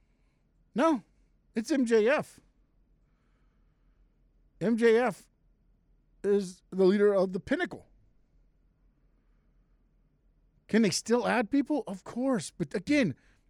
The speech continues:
this is way A E W has right their, written their programming to where it's not just A goes to B,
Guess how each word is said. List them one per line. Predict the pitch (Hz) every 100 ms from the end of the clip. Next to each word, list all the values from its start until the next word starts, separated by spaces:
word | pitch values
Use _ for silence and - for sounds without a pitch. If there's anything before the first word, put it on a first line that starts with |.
| _
this | 214 226
is | 247 240
way | 247 226
A | 196
E | 240 247
W | 220 196 214
has | 170
right | 143 180 233
their, | 214 202
written | 190 277 254
their | 202
programming | - 262 330 240 180 175 185 - _ _ _ - - _ _ _ _ _ _ _ _ _ _ _
to | 247
where | 262
it's | - 240
not | 262 240
just | 262 226 - - _
A | 165 185 180
goes | 175 170
to | -
B, | 139 143 135 143